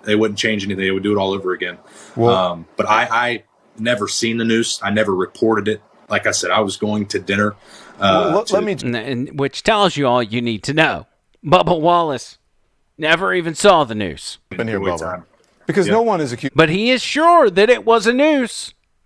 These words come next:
Speaker 3: and it was a hate crime intended to intimidate him.
Speaker 2: You of, of doing anything wrong. And the knuckleheads who are
Speaker 1: Oh, they
Speaker 2: criticizing
Speaker 1: are,
Speaker 2: you,
Speaker 1: though.
Speaker 2: I should, no, no, no, no, but you can't worry about that.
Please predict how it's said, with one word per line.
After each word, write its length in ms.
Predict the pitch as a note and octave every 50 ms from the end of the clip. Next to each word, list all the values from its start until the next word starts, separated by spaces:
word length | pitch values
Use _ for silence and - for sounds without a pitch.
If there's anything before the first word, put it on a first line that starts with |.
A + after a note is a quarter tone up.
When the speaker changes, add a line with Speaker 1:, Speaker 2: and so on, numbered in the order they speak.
| _ _ _ _ _ -
Speaker 3:
and 120 | C#3 D3
it 80 | D#3 E3
was 120 | E3+ E3+
a 60 | F3
hate 280 | E3+ F#3+ G#3+ A3+ - _
crime 600 | - G3+ G3+ F#3 F3+ F3+ F3 E3+ E3+ D#3+ D#3+ D#3 _ _ _ _ _ _ _ _ _ _ _ _ _ _ _ _ _ -
intended 680 | C#3 C#3 C3+ - - E3+ E3+ E3+ E3 E3 E3 D3+ C#3 -
to 280 | - F#3+ F#3 F3+ - -
intimidate 720 | - F#3 F#3 E3 - - A#3 B3+ C4 A#3 G#3+ F#3+ E3+ D#3
him. 320 | D3+ E3 D#3+ D#3 D3+ D3+ - _ _ _ _ _ -
Speaker 2:
You 220 | A#2 A2+ A2 G#2 G2+
of, 140 | F2 F2 F#2+
of 140 | G2+ G2
doing 260 | E2+ A2 G#2+ G2 F#2+ F#2
anything 340 | F#2 F#2 F2 F2+ F#2 E2+ F2
wrong. 340 | E2+ D#2 C#2+ D2 D#2+ E2+ _ _ -
And 440 | G#2+ A2+ A2 G#2+ G2+ G2+ G#2+ A2
the 80 | G#2+ A#2
knuckleheads 640 | A#2 C3 D3 D#3 - D3 B2+ B2 B2 A2+ G#2+ F#2+ -
who 140 | - A#2 G2+
are 80 | F#2 F#2
Speaker 1:
Oh, 60 | A#2+
they 60 | A#2+ A2+
Speaker 2:
criticizing 360 | A2 G#2 - A2+ G2+ D3 D#3
Speaker 1:
are, 200 | D3+ D#3+ D3+ C3
Speaker 2:
you, 60 | F2 F2
Speaker 1:
though. 80 | - -
Speaker 2:
I 100 | F2 F2+
should, 220 | - - G2+ -
no, 100 | C#3+ D3
no, 160 | C#3+ C#3 C3+ B2+
no, 80 | A2+
no, 120 | F#2+ F2 D#2+
but 140 | F2+ G#2+
you 120 | A2+ A#2 B2
can't 220 | - - C3 A2
worry 180 | G2 G2 F2+ E2
about 260 | D2+ D#2 D2+ D#2 -
that. 200 | E2+ D#2+ - -